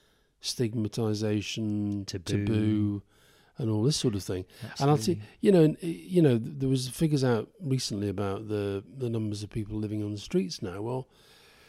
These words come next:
Speaker 1: that's a sign of how we're going backwards, because the, you know, the, the vast majority of, of, will have some sort of mental health issue,
Speaker 2: Hmm.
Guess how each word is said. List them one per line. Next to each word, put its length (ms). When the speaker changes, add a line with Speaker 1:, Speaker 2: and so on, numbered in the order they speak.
Speaker 1:
that's 440
a 60
sign 340
of 100
how 200
we're 140
going 280
backwards, 440
because 560
the, 200
you 160
know, 160
the, 120
the 180
vast 340
majority 540
of, 180
of, 200
will 240
have 240
some 320
sort 220
of 60
mental 360
health 340
issue, 360
Speaker 2:
Hmm. 300